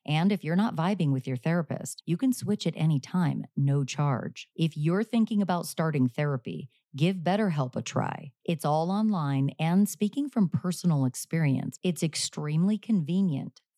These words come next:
flexible, and suited to my hectic schedule. I mean, we lie detectors have true crime podcasts and documentaries to binge,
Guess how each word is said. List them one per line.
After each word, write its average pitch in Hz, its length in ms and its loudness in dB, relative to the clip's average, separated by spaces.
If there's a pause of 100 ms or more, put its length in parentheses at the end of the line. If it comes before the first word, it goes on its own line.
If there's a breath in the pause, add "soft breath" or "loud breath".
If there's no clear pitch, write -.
flexible, 165 640 0 (280 soft breath)
and 180 300 2
suited 196 460 0
to 196 120 -2
my 165 320 2
hectic 147 440 -4
schedule. 127 640 -2 (120)
I 180 100 -2
mean, 196 440 2
we 185 200 0
lie 202 200 0
detectors 143 540 -2
have 135 160 -2
true - 240 0
crime 143 320 0
podcasts - 640 -6 (260 loud breath)
and 156 240 2
documentaries 156 720 0
to - 80 -6
binge, 131 460 0